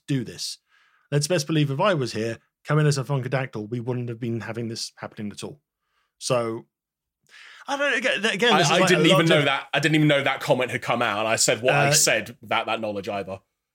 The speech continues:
Speaker 1: That came out, uh, four hours ago. Or that, that article,
Speaker 2: Yeah.
Speaker 1: which I've, which I've, I've quoted from, um, uh, Wrestle Talk, came out four hours ago.
Speaker 2: Yeah.
Speaker 1: Uh, but yeah, it's, again, it's like <sighs> people, again,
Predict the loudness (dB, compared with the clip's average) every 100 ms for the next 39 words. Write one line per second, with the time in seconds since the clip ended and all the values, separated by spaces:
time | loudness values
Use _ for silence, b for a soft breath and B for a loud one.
0 | _ -4 -4 -2 0 0 0 0 -2 -2
1 | -2 -2 -4 -2 0 0 -4 -8 -12 _
2 | _ -6 -2 -2 -2 -4 -2 0 -2 -2
3 | 0 0 0 -2 -4 -6 -6 -6 -8 -10
4 | _ -16 -8 -6 -6 -6 -6 -4 -6 -6
5 | -12 _ _ -14 -14 _ -6 -6 -6 -6
6 | -8 -10 -14 -12 -10 -10 -10 -10 -12 -14
7 | -18 -16 -18 -20 -20 _ _ -20 -20 B
8 | B B -4 -2 0 0 -2 -6 -10 -20
9 | _ _ -2 0 0 -2 -4 -6 -4 0
10 | 0 0 0 -2 -4 -18 _ -14 -14 -14
11 | -20 _ _ _ _ _ -2 -2 -2 -8
12 | -12 -4 0 2 2 -2